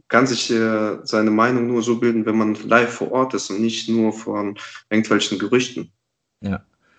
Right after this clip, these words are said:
Speaker 2: Also die sehen nicht, dass es eigentlich echt Hochleistungssportler sind, also brutale Hochleistungssportler, die diverse Sportarten perfektionell,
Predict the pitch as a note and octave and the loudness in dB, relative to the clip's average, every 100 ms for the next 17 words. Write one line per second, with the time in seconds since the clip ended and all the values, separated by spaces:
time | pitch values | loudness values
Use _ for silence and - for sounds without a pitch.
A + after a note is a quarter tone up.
0 | _ G2 G2+ G2 G#2+ A2+ G#2 G2 F#2+ G2 | _ -6 -2 2 4 4 2 0 2 2
1 | F#2+ G2 - - A#2 D#3 - F2+ F2 F#2 | 2 -2 -2 0 4 4 4 0 0 0
2 | F2+ F2 - E2+ F2+ E2 E2+ D#2+ F2 F2+ | -4 -6 -4 -4 -4 -4 -4 -2 -2 -4
3 | - G2+ - G2+ A#2 G#2 A2+ - G#2+ A2 | -4 -4 0 0 2 2 2 2 0 2
4 | G#2 - G2+ G2+ F#2 F#2+ F#2+ F#2+ G#2+ G#2 | -2 2 4 4 2 2 2 2 2 0
5 | G2 G2 F#2+ F#2 F#2+ F#2+ - F#2+ F#2+ | 2 2 2 0 0 -2 0 2 2